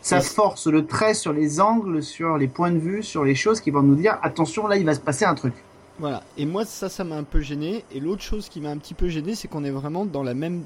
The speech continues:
Speaker 2: dans le même ton. C'est-à-dire, en gros, l'idée d'un mec, certes, qui est un peu un magouilleur, mais qui, a priori, est plutôt un mec bien, et qui se retrouve dans des trucs pas possibles parce qu'il a juste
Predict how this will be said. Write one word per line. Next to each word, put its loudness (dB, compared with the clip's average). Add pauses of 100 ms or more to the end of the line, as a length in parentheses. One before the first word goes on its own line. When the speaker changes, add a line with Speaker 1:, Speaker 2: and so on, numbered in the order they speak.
Speaker 2:
dans -4
le -4
même -2 (200)
ton. 4 (400)
C'est-à-dire, -4
en -4
gros, 0
l'idée -2
d'un -4
mec, -6 (220)
certes, -2
qui -8
est -4
un -4
peu 2
un 0
magouilleur, 0
mais -8
qui, -12
a -8
priori, -4
est -4
plutôt -8
un -4
mec -4
bien, -2 (360)
et -8
qui -10
se -12
retrouve -4
dans -6
des -4
trucs -8
pas 0
possibles -6
parce -8
qu'il -6
a -6
juste -12